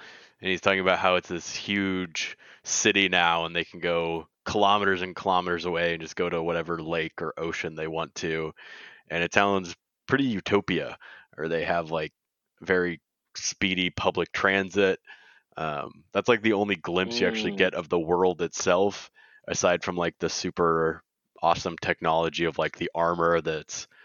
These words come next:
Speaker 1: hard as rock on the outside, but on the inside it's, uh, plush and flexible. Um, so I liked all those tiny little world building pieces 'cause it, like, wasn't too much.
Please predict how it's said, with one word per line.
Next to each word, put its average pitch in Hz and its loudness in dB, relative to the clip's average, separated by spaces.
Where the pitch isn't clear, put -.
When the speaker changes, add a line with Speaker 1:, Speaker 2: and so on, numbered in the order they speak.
Speaker 1:
hard 92 4
as 82 0
rock 90 2
on 85 0
the 82 -2
outside, 82 0
but 87 2
on 82 -2
the 82 -6
inside 80 -2
it's, - -10
uh, 78 -6
plush - 0
and 76 -14
flexible. 95 0
Um, 73 -4
so - 2
I 113 6
liked 117 4
all 101 4
those 90 2
tiny 90 -2
little 80 -2
world 80 -4
building 156 -8
pieces 78 -10
'cause - -8
it, 95 0
like, 85 -2
wasn't 135 2
too 117 2
much. 80 -6